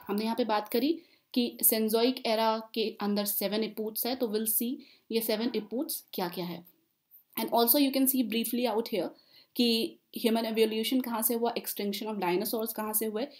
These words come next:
ये सारी चीज़ें यहाँ पे briefly मेंशन भी की गई हैं। ऑलराइट, so अभी हम बात करते हैं कि जो epochs हैं, टर्शरी के फाइव epochs हैं,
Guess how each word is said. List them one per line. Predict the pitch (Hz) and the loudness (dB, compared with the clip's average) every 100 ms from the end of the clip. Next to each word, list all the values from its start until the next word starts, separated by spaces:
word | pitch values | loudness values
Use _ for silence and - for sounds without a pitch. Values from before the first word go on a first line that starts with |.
| - _ | -20 _
ये | 220 | -2
सारी | 214 180 208 | 0 0 -2
चीज़ें | 214 208 226 | -4 0 0
यहाँ | 214 196 196 | 2 -2 -2
पे | 285 320 - _ _ _ _ | -2 -2 -10 _ _ _ _
briefly | 202 208 - 269 | -6 -2 2 4
मेंशन | 196 185 190 | 4 2 0
भी | 185 | -2
की | - | -2
गई | 160 165 | -4 -6
हैं। | 190 | -4
ऑलराइट, | 226 294 254 - _ _ - - - | 0 2 0 -6 _ _ -20 -8 2
so | 311 587 | 4 6
अभी | 277 | 6
हम | 320 | 8
बात | 269 254 - | 8 6 2
करते | 269 269 | 0 2
हैं | 277 285 294 | 2 2 2
कि | 294 285 285 - | 4 4 2 0
जो | - 254 | 0 2
epochs | 254 - 285 311 - | 0 4 4 6 2
हैं, | 202 - - _ _ - | -2 -8 -12 _ _ 2
टर्शरी | 233 233 285 294 | 4 6 4 4
के | 285 | 2
फाइव | 269 - 202 | 0 0 0
epochs | 247 254 262 262 | 0 0 0 2
हैं, | 247 277 | 0 -2